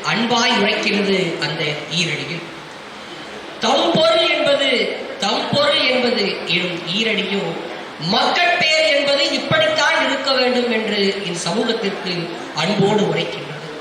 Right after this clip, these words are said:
சிந்தித்து பார்த்தேன், வள்ளுவர் இப்படி சிந்தித்திருந்திருப்பார். வா-, வள்ளுவர் இன்று வாழ்ந்திருந்தால் இப்படி சிறந்து சிந்தித்திருந்திருப்பார். "சிறை காக்கும் காப்பவன்" என்று நான் ஈரடியை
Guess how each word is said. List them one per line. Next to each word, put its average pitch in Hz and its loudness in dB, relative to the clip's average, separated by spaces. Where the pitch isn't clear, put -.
சிந்தித்து 339 2
பார்த்தேன், 233 0
வள்ளுவர் 330 4
இப்படி 349 0
சிந்தித்திருந்திருப்பார். 240 -2
வா-, 180 2
வள்ளுவர் 269 2
இன்று 220 0
வாழ்ந்திருந்தால் 233 2
இப்படி 226 2
சிறந்து 233 2
சிந்தித்திருந்திருப்பார். 208 -2
"சிறை 330 2
காக்கும் 330 2
காப்பவன்" 302 2
என்று 254 0
நான் 233 2
ஈரடியை 269 2